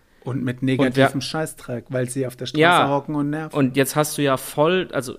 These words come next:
Speaker 2: schon teilweise echt in manchen Regionen einen richtig krassen Rechtsruck, ne, zur A F D. Und das ist meiner Meinung nach nicht ganz ungeschuldet dem, was die da machen.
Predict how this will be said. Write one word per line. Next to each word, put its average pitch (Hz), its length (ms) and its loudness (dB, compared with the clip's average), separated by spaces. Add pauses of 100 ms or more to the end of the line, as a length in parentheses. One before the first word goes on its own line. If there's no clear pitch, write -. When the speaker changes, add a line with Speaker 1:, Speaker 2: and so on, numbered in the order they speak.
Speaker 2:
schon 156 300 -4
teilweise 127 420 -2
echt - 240 -4
in 131 140 -2
manchen 123 360 -4
Regionen 127 560 -2
einen 120 100 -4
richtig 143 340 -8
krassen 131 320 -2
Rechtsruck, 123 500 -4
ne, 127 200 -2
zur - 200 -4
A 120 80 2
F 113 120 -6
D. 127 280 0 (640)
Und 127 260 -2
das 139 220 2
ist - 200 -4
meiner 170 240 6
Meinung 127 300 2
nach 123 220 2
nicht 165 320 2
ganz 185 220 0
ungeschuldet 147 680 0
dem, 143 160 2
was 131 140 0
die - 120 -10
da 131 100 0
machen. - 320 -4